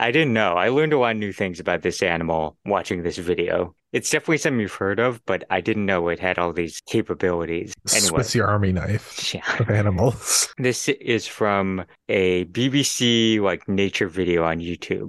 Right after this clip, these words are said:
Speaker 1: and it's called "Terrifying Toad Massacre." And then it has an emoji with, like, the face covering its eyes and a toad, and that says "Wild Isles." And so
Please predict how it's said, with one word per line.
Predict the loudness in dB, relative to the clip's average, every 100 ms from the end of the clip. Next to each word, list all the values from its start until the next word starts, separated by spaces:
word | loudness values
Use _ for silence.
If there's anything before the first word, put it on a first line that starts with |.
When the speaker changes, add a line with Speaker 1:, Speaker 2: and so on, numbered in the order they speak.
| -6
Speaker 1:
and | -2 -2
it's | -2
called | -2 0 -2 -4 _ -6
"Terrifying | 0 2 2 0 0 0 2 2 0
Toad | -2 -2 2 4 2 0
Massacre." | -2 0 0 0 -4 -2 -4 -2 -4 -6 -6
And | 0
then | 2 2
it | 2
has | 2 0
an | 0
emoji | 0 2 2 2 0 0
with, | 0 0
like, | -2
the | -2
face | -8 -2 -2 -2 -6
covering | -4 -2 0 0
its | -2 0
eyes | 2 2 0 -2
and | -4
a | -4
toad, | -2 2 2 2 -2 -10 _
and | -4 0 0
that | 0
says | 0 -2
"Wild | -2 0 2 2 2 0
Isles." | 0 0 -2 -4 -10 -6 -6 -8 _ -2
And | 0 0 -2
so | -2 0 0